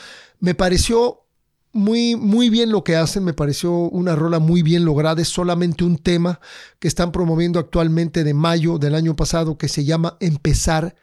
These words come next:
de Cero. La música es nuestro templo,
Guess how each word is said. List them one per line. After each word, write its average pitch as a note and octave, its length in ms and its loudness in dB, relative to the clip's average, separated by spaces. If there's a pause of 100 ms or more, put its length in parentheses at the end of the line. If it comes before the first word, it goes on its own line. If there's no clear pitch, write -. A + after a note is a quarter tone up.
(120)
de D3 180 0
Cero. C3 540 -2 (600)
La F3+ 200 0
música A3 420 0
es G#3 80 0
nuestro F3+ 400 0
templo, E3 760 -2